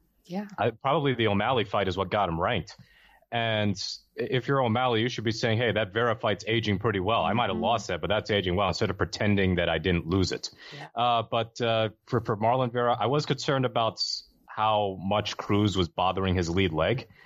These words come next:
Speaker 2: That was my only concern because I knew Cruz never had the power to hurt Vera
Speaker 1: Mm-hmm.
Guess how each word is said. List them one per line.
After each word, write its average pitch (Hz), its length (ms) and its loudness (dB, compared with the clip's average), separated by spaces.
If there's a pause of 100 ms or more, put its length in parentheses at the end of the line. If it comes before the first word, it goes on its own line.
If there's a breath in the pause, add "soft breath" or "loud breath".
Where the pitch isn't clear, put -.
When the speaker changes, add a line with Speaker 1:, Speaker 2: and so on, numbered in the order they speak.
(280 loud breath)
Speaker 2:
That 107 160 0
was 123 160 0
my 113 180 0
only 107 200 2
concern 104 440 0
because 101 280 -2
I 110 80 2
knew 123 140 2
Cruz 120 240 0
never 110 200 2
had 95 120 -2
the - 80 -4
power 95 320 0
to 76 80 0
hurt 80 240 -2
Vera 78 280 2
Speaker 1:
Mm-hmm. 90 120 -8